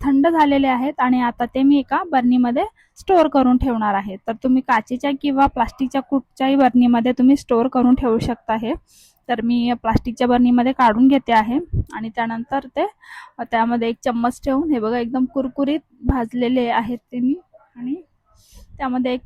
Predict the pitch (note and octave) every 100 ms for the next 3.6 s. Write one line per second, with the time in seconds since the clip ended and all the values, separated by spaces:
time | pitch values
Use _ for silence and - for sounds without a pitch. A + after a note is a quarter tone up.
0 | - A3+ A#3 B3+ D4+ B3+ A#3+ A#3 A#3 B3
1 | E4+ - _ - - _ A3+ A#3 A#3+ A#3+
2 | B3 - - - A3+ C4+ A#3+ - B3+ C4
3 | A#3+ D4 F#4 - C4+ G#4